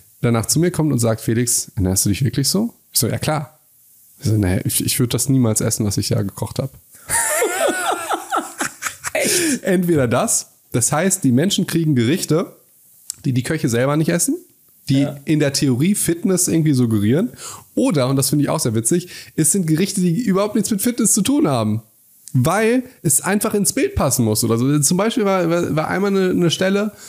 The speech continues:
Speaker 1: ähm, boah, was war das nochmal? Da haben wir, glaub ich, ein Dessert gemacht. Wassermelonen. Eine Wassermelone, würde ich denken, reicht eigentlich als Nachtisch.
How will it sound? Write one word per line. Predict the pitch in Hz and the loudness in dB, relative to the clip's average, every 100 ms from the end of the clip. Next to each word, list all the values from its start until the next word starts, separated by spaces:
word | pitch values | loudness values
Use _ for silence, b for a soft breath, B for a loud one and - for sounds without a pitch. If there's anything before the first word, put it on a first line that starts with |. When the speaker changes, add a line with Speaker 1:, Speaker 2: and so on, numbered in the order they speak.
| B B - | B B -2
Speaker 1:
ähm, | 147 156 139 B B - | 2 2 0 B B -6
boah, | 143 143 | -2 0
was | 143 180 | -2 -2
war | 190 | -2
das | 185 | 0
nochmal? | 151 135 131 | 2 2 2
Da | |
haben | 143 | 4
wir, | 160 | 4
glaub | 147 | 4
ich, | 131 123 - 131 | 2 0 -2 0
ein | 135 | 2
Dessert | 123 - 208 190 | 2 2 0 2
gemacht. | 123 110 117 - - _ _ _ _ | 0 0 -4 -8 -10 _ _ _ _
Wassermelonen. | 147 156 - 156 107 - - - _ b b b b | -2 0 2 2 2 0 -4 -8 _ b b b b
Eine | 127 139 127 | -2 0 2
Wassermelone, | 175 202 185 175 175 190 185 - | 2 2 2 4 4 2 0 0
würde | 117 104 | 0 2
ich | 101 - | 0 0
denken, | 123 143 156 | 0 2 2
reicht | 131 127 156 - - | 0 -2 -2 -2 -2
eigentlich | 107 110 110 110 | -2 0 0 0
als | 107 - - | 0 -2 0
Nachtisch. | 113 104 - - - | 0 0 -4 -6 -8